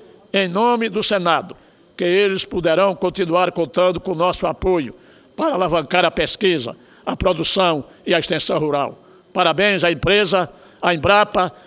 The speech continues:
e a todos os profissionais que transformaram esta empresa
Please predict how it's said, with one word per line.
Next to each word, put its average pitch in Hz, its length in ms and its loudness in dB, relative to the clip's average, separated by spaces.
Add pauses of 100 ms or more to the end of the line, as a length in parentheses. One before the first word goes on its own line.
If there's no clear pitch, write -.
e - 80 2
a 196 80 4
todos 214 360 0
os 190 140 -6
profissionais 180 720 0
que - 100 -6
transformaram 165 720 0 (280)
esta 170 260 -2
empresa 165 540 -2